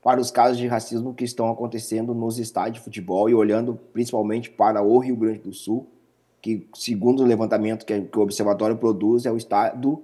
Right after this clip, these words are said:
onde temos o maior número de denúncias de racismo no futebol. Então essa lei ela vai ajudar muito para, ah,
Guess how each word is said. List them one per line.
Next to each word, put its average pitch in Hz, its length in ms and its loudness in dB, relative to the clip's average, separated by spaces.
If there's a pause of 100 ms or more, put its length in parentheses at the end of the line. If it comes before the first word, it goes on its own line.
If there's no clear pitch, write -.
(260)
onde 110 180 -6
temos 123 380 0
o 120 60 -2
maior 113 280 2
número 131 360 0
de 123 360 -2 (160)
denúncias 113 540 -2
de 117 80 -8
racismo 110 460 -2
no 110 160 -4
futebol. - 560 -10 (200)
Então 85 160 -4
essa - 300 -4 (260)
lei 104 300 4
ela 117 180 2
vai 110 380 0 (220)
ajudar 107 420 0
muito 127 580 0 (280)
para, 117 520 2 (760)
ah, 113 340 -2